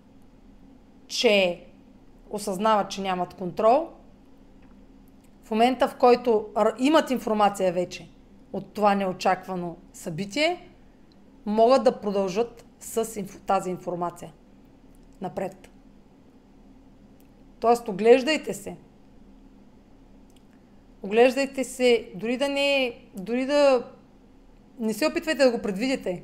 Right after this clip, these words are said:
Тук, щом е неочаквано, автоматично просто имайте предвид, че ще е неочаквано.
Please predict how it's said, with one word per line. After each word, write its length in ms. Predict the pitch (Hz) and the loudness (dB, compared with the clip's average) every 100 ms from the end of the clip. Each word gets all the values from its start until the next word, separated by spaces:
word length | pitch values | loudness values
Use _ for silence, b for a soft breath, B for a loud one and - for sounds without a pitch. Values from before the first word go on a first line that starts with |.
| - - - | -16 -20 -12
Тук, 140 | 254 247 | -10 -8
щом 260 | - 254 | -2 0
е 60 | 269 | 2
неочаквано, 640 | 262 233 254 247 262 262 | 2 0 2 2 2 -2
автоматично 680 | 240 - 214 208 254 - 254 | -4 -6 -8 -6 -8 -8 -8
просто 340 | 233 233 233 233 | -4 -6 -4 -6
имайте 300 | 226 220 185 | -6 -6 -10
предвид, 300 | 196 190 208 | -12 -12 -14
че 60 | |
ще 160 | - 196 | -10 -6
е 60 | |
неочаквано. 580 | 180 180 - 165 - 156 | -4 -6 -8 -10 -10 -18